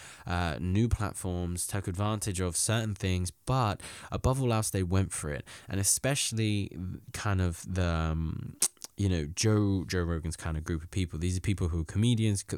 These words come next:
comedy is a, is a track. These people are much older than I am, and they're just enjoying themselves because they've worked for it. And I think when you're in the society with the internet, you can just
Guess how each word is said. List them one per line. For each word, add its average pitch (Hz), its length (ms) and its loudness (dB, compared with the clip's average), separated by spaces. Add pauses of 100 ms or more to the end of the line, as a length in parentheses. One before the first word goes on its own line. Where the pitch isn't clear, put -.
comedy 92 420 0
is 80 120 0
a, 80 140 -2 (320)
is 87 140 0
a 78 40 -2
track. - 460 0
These 101 160 -2
people 113 240 0
are 107 80 6
much 110 480 2
older 110 320 4
than 92 160 2
I 110 240 2
am, 87 400 4 (340)
and 95 560 2
they're 104 300 2
just 113 380 2
enjoying 117 680 4
themselves 80 420 0
because 107 460 -2
they've 95 280 2
worked 113 360 4
for - 160 -4
it. - 140 -4
And 98 120 0
I 104 100 2
think 98 280 -2
when 110 220 2
you're 104 280 4 (400)
in 101 280 4
the 92 100 4
society 101 680 2
with 87 200 0
the 92 180 2
internet, 98 520 2
you 90 120 -2
can 95 160 -2
just 92 180 2